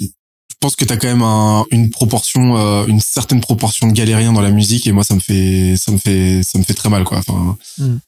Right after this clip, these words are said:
Speaker 1: euh,
Speaker 2: En même
Speaker 1: genre
Speaker 2: temps, j'y pensais, j'y, bon, j'y pensais aujourd'hui même,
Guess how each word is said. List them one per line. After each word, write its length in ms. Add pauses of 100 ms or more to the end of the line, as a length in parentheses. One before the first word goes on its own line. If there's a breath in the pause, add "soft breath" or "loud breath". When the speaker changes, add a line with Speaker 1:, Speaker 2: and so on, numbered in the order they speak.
Speaker 1:
euh, 340
Speaker 2:
En 1300
même 80
Speaker 1:
genre 80
Speaker 2:
temps, 80
j'y 120
pensais, 360 (100)
j'y, 200
bon, 260
j'y 100
pensais 300
aujourd'hui 500
même, 220